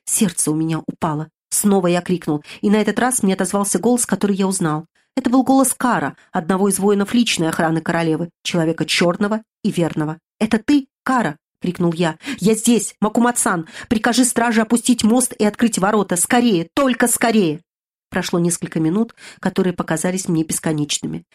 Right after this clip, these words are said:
Наконец мост опустили, и ворота открылись. Мы очутились во дворе, и бедная лошадь моя зашаталась и упала. Я кое-как освободился и оглянулся кругом.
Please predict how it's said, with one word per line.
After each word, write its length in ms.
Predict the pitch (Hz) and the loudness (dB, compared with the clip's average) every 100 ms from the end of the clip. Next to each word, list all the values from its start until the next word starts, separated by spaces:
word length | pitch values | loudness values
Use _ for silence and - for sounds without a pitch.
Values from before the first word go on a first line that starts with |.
| _ 180 | _ -6
Наконец 460 | 180 175 170 - | -2 0 0 0
мост 300 | 170 160 - - | 0 -2 -4 -12
опустили, 640 | - 147 - 220 226 226 - - | -8 -8 -4 -2 0 -2 -8 -4
и 100 | 202 | -2
ворота 460 | 180 156 160 - - | 0 -2 -4 -8 -8
открылись. 640 | 175 - - 151 165 - - _ - | -10 -8 -8 -6 -6 -8 -10 _ -2
Мы 160 | 196 | 0
очутились 540 | 254 - - 202 196 170 | 2 -2 -2 -2 -2 -2
во 100 | 175 | -2
дворе, 380 | 170 156 156 165 _ _ - | -2 -2 -4 -8 _ _ -6
и 60 | 185 | -2
бедная 380 | 190 170 160 | 0 0 0
лошадь 360 | 165 220 233 - | 2 0 -2 -2
моя 220 | 185 180 | -2 0
зашаталась 720 | 175 147 143 - 165 170 - - | -2 -2 -4 -4 -4 -4 -6 -2
и 80 | 190 | -2
упала. 520 | 175 160 143 160 170 _ _ - - | -2 -4 -4 -6 -12 _ _ -18 -4
Я 120 | 202 202 | -2 0
кое-как 420 | 240 226 226 214 | 0 0 0 0
освободился 680 | 208 190 196 190 247 240 190 | -2 0 0 2 0 0 0
и 40 | |
оглянулся 440 | 175 175 190 196 | 0 0 0 -2
кругом. 480 | - 190 175 156 160 | -2 -2 -2 -4 -6